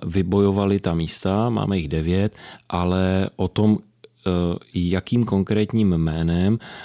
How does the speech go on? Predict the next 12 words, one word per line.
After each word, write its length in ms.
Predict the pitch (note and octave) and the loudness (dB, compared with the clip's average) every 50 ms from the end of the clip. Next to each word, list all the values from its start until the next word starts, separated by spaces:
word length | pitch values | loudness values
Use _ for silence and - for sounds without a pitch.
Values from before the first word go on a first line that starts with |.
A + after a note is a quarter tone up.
| - - - | -16 -12 -6
budou 480 | F#2 F#2 G2 F#2+ F#2 G2+ G2+ G#2 G2+ G2+ | -2 0 0 2 4 4 4 2 2 0
ta 160 | - - G2 | -2 0 2
místa 320 | G2+ G2 F2 - - A2 | 2 2 2 0 0 -2
obsazená, 540 | - - - - F2+ E2+ F2 F2+ F2 F#2 F#2 | -2 -2 -2 -2 -2 0 0 0 0 0 0
tak 160 | - F2+ - | -2 -4 -4
to 100 | - F#2 | -4 -4
samozřejmě 500 | - - F2 E2+ E2+ E2+ F2 E2+ F2 F#2 | -4 -2 -2 -2 -2 -2 -2 -2 -2 -2
ještě 240 | F#2+ - - - F#2+ | -4 -6 -6 -6 -6
stále 380 | - - F2+ E2+ E2+ E2+ E2+ E2+ - - - - - - - - - - | -6 -4 -4 -4 -2 -2 -4 -4 -6 -12 -18 -18 -18 -18 -20 -16 -8 -4
je, 360 | G2 F#2 F2 F2 F2 F2 E2+ - | -2 0 0 2 0 0 -2 -2
je 140 | F#2 F2+ | -2 -2
otevřené. 520 | E2 - E2+ G2 F2+ F2+ F#2 F2 E2+ D#2+ | -2 -2 -2 -2 0 2 2 2 2 0